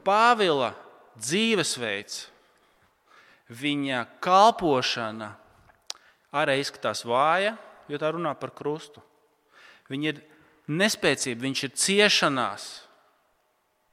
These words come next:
vajāšanās. Ja, visās šajās lietās, kas ārēji ir nepie-, parastai cilvēka acī, tam, kas grib to, kas ir uz sejas, ja, burtiski, kas ir,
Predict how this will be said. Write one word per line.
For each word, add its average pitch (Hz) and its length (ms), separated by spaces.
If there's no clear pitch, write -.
vajāšanās. 147 1040
Ja, 113 160
visās 180 280
šajās 165 360
lietās, 185 360
kas - 200
ārēji 175 440
ir 156 120
nepie-, 170 320
parastai 185 380
cilvēka 165 640
acī, 151 200
tam, 175 220
kas 139 160
grib 156 220
to, 156 140
kas 160 160
ir 143 120
uz - 120
sejas, 240 500
ja, 107 220
burtiski, 127 520
kas - 200
ir, 113 140